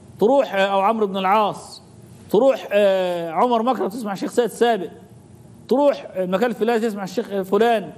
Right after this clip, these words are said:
علان، آه، مسجد التوحيد لإخواننا السلفيين كان يروحوا يلاقوا الشيخ فوزي السعيد أو محمد حسان مع حفظ ألقاب الجميع. يعني كانت مصر والقاهرة آنذاك مملوءة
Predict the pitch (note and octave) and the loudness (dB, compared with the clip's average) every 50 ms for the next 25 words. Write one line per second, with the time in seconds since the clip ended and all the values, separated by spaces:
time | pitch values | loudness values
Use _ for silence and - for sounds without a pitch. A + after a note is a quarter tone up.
0 | - - D3+ D#3+ F3 F3 G3 A#3 B3 A#3+ A3 F#3 - - - - - - - - | -12 -4 -2 -2 0 2 2 2 2 2 0 -2 -6 -14 -16 -20 -20 -20 -20 -14
1 | - - D#3+ E3 E3 D#3+ D#3+ D#3 D3 D#3 D#3+ E3+ G#3+ A3+ G3+ G3+ A3+ A3 G#3 G#3+ | -8 -4 -2 -2 0 0 -2 0 0 0 0 2 0 0 0 2 0 0 2 0
2 | - G3 E3+ - A3+ C4 A#3+ G#3 G#3+ - - B3 A#3+ A#3 - - A3+ G#3+ G#3 G#3 | -2 -2 0 0 -2 0 0 0 -2 0 0 -2 0 0 0 0 2 0 0 0
3 | A3 A#3 A#3+ A#3 - A3+ G#3 G#3 A3 B3 B3 G3 A3 G#3+ G#3+ A#3 A3 G#3 - D4+ | 0 -4 -4 -2 -2 -2 -2 0 2 2 2 2 0 0 2 2 0 0 -2 -6
4 | A#3 - - G#3+ G#3 F#3+ F3+ F3+ F3+ F3+ F3+ G#3+ A#3 A#3 G#3+ G3 F3 E3+ F3+ F#3 | -8 -2 0 0 2 2 0 -2 -2 0 2 2 2 2 0 0 -2 -2 -4 -4
5 | F#3 F3+ - - C#4+ - - G3+ G#3+ A3+ A3+ G3 - - - - - - - - | -4 -4 -4 -4 -6 -4 0 2 2 2 2 0 -6 -14 -18 -20 -20 -10 -6 -4
6 | B3 A3 - G#3+ G#3 G3 G#3 F#3 F3+ F#3 G#3+ A3 F#3+ F3 E3 F3+ F#3+ G#3+ G3+ F3 | -4 0 0 0 0 2 0 0 2 0 0 0 0 -2 -2 -2 -2 -2 -4 -2
7 | D#3+ D#3 C#3 C3+ C3 A#2 A2 A#2+ - - - - - - - - - - - A#3+ | -2 -2 -2 -4 -6 -8 -12 -16 -20 -20 -20 -20 -20 -20 -20 -20 -14 0 2 2
8 | D4 D4 B3+ - - F#3 G#3 D4 F#4+ F4 - - G#3+ G#3 G#3+ A3 G3+ G3+ F#3+ A3 | 2 2 0 -6 -6 -2 0 2 2 2 0 -2 -2 0 2 2 0 0 0 2
9 | G#3+ - A#3 D#4 D#4 D4 C4 A#3 A3+ A3+ A3 G#3 G3 F3+ G#3+ A#3+ C4+ C#4 A3+ - | 2 4 4 2 2 2 0 0 -2 -4 -2 -2 -4 0 0 0 0 0 -4 -8
10 | - - - - - - - - - - F3+ A3+ B3+ C4+ E4 F#4 F#4 D#4 - C#3+ | -12 -20 -20 -20 -20 -20 -20 -20 -12 -4 -2 0 0 2 2 2 0 0 -2 -6